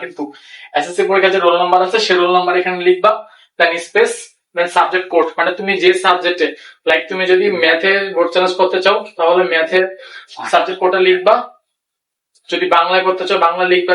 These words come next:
যদি ইংলিশ করতে চাও ইংলিশে লিখবা, then ফিনম্যাথস বা ফিজিক্স, কেমিস্ট্রি, বায়োলজি ইত্যাদি সাবজেক্টে যদি করতে চাও তো ওই সাবজেক্টের কোড নাম্বার লিখবা। তোমাদের যে প্রত্যেকটা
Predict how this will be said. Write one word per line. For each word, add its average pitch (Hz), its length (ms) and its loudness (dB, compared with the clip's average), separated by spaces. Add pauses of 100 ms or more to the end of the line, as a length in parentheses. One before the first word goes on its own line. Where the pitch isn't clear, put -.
যদি 175 160 -2
ইংলিশ 185 240 -2
করতে 180 180 -2
চাও 185 160 -4
ইংলিশে 185 320 -4
লিখবা, 180 240 0 (380)
then 156 160 2 (460)
ফিনম্যাথস 175 560 0 (320)
বা 165 80 4 (100)
ফিজিক্স, 180 400 -2
কেমিস্ট্রি, 165 440 0
বায়োলজি 165 360 0
ইত্যাদি 180 300 4
সাবজেক্টে 175 380 0
যদি 359 140 6 (440)
করতে - 280 0
চাও 214 100 4 (100)
তো 196 100 -4
ওই 185 140 0
সাবজেক্টের 202 340 2
কোড 180 180 2
নাম্বার 156 260 2
লিখবা। - 260 0 (600)
তোমাদের 170 360 2 (140)
যে 165 120 2 (1000)
প্রত্যেকটা 185 440 2